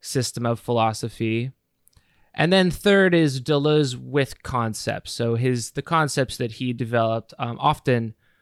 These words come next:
with Guattari. And I was wondering, you, you mentioned Guattari a lot, but he's not the, the subject of most of your writings. You usually focus on the Deleuze half of those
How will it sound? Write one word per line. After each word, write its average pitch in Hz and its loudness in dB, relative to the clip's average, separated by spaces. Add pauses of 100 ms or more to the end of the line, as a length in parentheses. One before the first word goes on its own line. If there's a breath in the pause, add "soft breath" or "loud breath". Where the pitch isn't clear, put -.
(180)
with 135 2
Guattari. 117 -2 (920)
And 175 0
I 190 2
was 190 0
wondering, 226 0 (480)
you, 220 6
you 226 4
mentioned 233 4
Guattari 151 6
a 135 4
lot, 131 2
but 151 4 (480)
he's 160 0
not 196 2
the, 160 6
the 143 4
subject 160 0
of 135 0
most 143 2
of 131 -2
your 131 4
writings. 127 2
You 131 4
usually 131 2
focus 135 0
on 127 4
the 120 4
Deleuze 131 4
half 123 0
of 120 -2
those 113 0